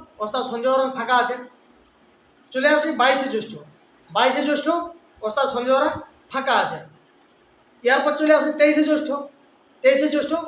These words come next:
অর্থাৎ সঞ্জয় ওরাং ফাঁকা আছে। অর্থাৎ একুশ, বাইশ এবং তেইশে জ্যৈষ্ঠ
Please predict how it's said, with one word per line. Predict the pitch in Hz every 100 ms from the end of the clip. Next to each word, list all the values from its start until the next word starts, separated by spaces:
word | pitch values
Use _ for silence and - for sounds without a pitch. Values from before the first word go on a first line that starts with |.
| - -
অর্থাৎ | 226 285
সঞ্জয় | 277 233 247
ওরাং | 262 302 - - -
ফাঁকা | 233 214
আছে। | 170 151 - _ _ _ -
অর্থাৎ | 262 285 214 208 202 _ _ _ _ -
একুশ, | 240 262 320 330 - - 165
বাইশ | 196 269 311 302 - -
এবং | 214 254 247
তেইশে | 254 254 277
জ্যৈষ্ঠ | 254 -